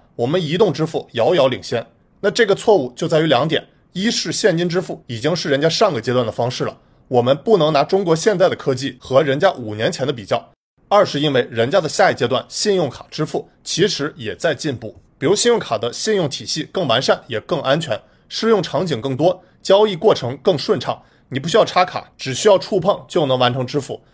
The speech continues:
甚至可以绑定手机的 Apple Pay，连实体卡本身也不用带。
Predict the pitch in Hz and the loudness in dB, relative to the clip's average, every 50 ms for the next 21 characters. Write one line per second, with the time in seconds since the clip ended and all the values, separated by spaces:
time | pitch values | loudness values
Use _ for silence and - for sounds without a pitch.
0 | _ _ - - - 226 208 170 151 143 120 - 156 156 175 160 - 123 101 101 | _ _ -2 0 2 2 2 0 -2 -4 -2 0 0 0 0 0 0 -2 -2 -2
1 | 110 165 170 165 - - 120 110 - - 151 151 - 143 147 147 160 170 131 196 | -2 -4 -6 -4 -6 -6 -6 -4 -4 -2 -2 0 2 2 2 2 2 0 0 0
2 | - - - _ _ _ - - 156 185 - 190 196 165 202 - - 139 - - | -2 -2 -6 _ _ _ 0 2 2 2 2 0 -2 -2 -4 -2 0 -2 0 0
3 | - 104 98 - 156 170 175 151 113 101 - 113 113 123 123 151 143 - - | -2 -6 -2 -2 -2 -2 -2 -4 -10 -10 -8 -6 -6 -2 -2 -2 -4 -4 -8